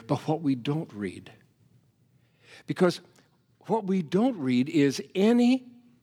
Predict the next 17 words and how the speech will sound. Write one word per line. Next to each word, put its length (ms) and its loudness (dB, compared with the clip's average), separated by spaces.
single 680 2
instance 560 -2
where 140 2
Jonathan 640 0
ever 300 0
did 340 -2
or 160 -4
said 400 -2
anything 640 -2
that 260 -2
benefited 800 -4
Jonathan. 560 -10
If 160 -12
you 100 2
study 340 2
the 120 -2
story 500 -4